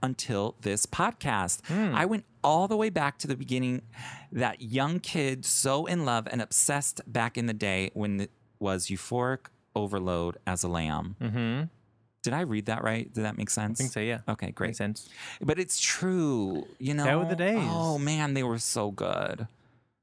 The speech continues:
Speaker 1: Everything about that era was just amazing.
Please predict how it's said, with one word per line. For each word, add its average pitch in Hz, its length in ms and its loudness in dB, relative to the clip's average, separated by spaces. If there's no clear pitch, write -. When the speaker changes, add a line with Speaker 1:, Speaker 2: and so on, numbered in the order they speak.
Speaker 1:
Everything 147 460 0
about 104 280 0
that 92 220 -2
era 92 220 2
was 101 340 -6
just 135 640 0
amazing. 101 720 0